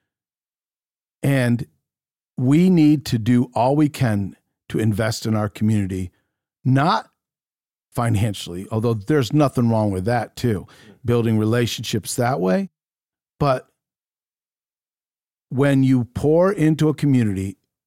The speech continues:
it will pour back to you. That's not the reason to do it. It's just a reality. And we want to encourage you today, wherever you are, what community you live in,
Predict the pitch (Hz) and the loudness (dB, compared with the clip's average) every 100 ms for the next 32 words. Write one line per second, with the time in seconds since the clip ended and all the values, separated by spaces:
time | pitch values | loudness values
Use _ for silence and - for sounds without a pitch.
0 | _ 120 127 127 113 - - 131 131 120 | _ -4 -2 -2 -4 -4 -2 0 0 0
1 | 117 - 117 113 107 98 98 117 104 - | -2 -4 -2 0 0 -4 -4 -4 -4 -6
2 | 87 101 123 123 156 135 143 131 139 _ | -6 -2 -2 0 -2 0 0 0 -4 _
3 | _ _ _ - 107 - 95 - 90 90 | _ _ _ -8 -6 -6 -6 -6 -8 -6
4 | 87 85 92 - 101 _ _ _ _ _ | -6 -8 -12 -16 -20 _ _ _ _ _
5 | - 131 151 170 151 123 - 151 156 131 | -4 0 2 4 2 -2 -4 -2 -2 -2
6 | 151 156 156 123 90 98 - _ - 110 | -6 -4 -2 -2 -4 -12 -18 _ -6 -4
7 | - 123 135 160 190 131 87 110 _ _ | -2 -2 0 2 2 0 -6 -12 _ _
8 | _ _ _ _ - 120 120 117 127 139 | _ _ _ _ -8 -8 -6 0 2 4
9 | 135 147 139 151 139 107 95 104 | 2 2 2 4 2 0 -4 -8